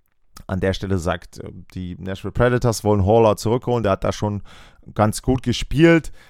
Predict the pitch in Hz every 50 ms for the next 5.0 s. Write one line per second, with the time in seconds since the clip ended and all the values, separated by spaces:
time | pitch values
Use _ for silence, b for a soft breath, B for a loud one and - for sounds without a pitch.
0 | b b - 120 117 117 110 117 117 - - 135 - 127 127 104 - - 135 139
1 | - 113 123 127 110 107 - 123 120 - - 120 131 135 131 127 123 123 123 -
2 | - 113 110 110 104 104 101 90 95 98 123 131 131 - - - _ _ _ _
3 | - 120 120 127 - - - - - 110 120 127 127 127 123 120 123 127 123 -
4 | 120 120 110 - - 101 104 110 117 113 - 110 110 110 113 117 113 110 -